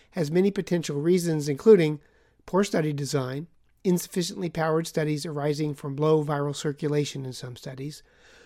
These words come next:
lower adherence with mask wearing, especially among children, quality of the mask used,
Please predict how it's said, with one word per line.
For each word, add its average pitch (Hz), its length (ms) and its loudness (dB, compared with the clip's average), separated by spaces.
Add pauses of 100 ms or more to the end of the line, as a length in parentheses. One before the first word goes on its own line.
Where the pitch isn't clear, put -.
(240)
lower 202 640 10
adherence 180 840 4
with 180 320 0
mask 175 480 4
wearing, 135 560 0 (200)
especially 156 600 -2
among 165 300 2
children, 180 480 -2 (800)
quality 180 880 8
of 165 160 -8
the 160 120 0
mask 151 520 0
used, 202 600 2